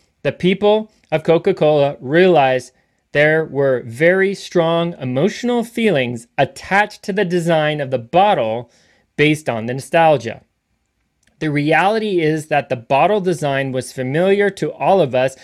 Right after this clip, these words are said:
if we were born before the mid eighties. I remember R C Cola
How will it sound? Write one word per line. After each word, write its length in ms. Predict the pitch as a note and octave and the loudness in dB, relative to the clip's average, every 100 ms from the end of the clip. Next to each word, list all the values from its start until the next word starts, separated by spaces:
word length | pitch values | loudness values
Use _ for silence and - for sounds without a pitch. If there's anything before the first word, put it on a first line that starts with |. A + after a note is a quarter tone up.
| - _ | -20 _
if 200 | E3 F#3+ | -2 -2
we 100 | G3 | -2
were 160 | F3 F#3 | 0 0
born 460 | D3+ D3+ C#3+ C#3 | 0 0 0 -2
before 480 | A#2 A#2 - F#3+ A3+ | -6 -12 0 2 2
the 80 | F#3 | 0
mid 240 | C#3 C3 | -2 -2
eighties. 560 | B2 A#2+ A2+ G#2+ G2+ - _ _ _ _ _ _ _ _ _ _ _ - | 0 -2 -4 -10 -16 -20 _ _ _ _ _ _ _ _ _ _ _ -2
I 100 | D3+ | 2
remember 640 | G#3+ G3 E3+ D#3 D#3 D3 _ _ _ - | 4 2 0 0 0 -2 _ _ _ 0
R 220 | D#3+ F#3+ | 2 2
C 260 | F#3 F#3 | 0 -2
Cola 540 | D#3+ - C#3+ C3 C#3 | -2 0 2 2 2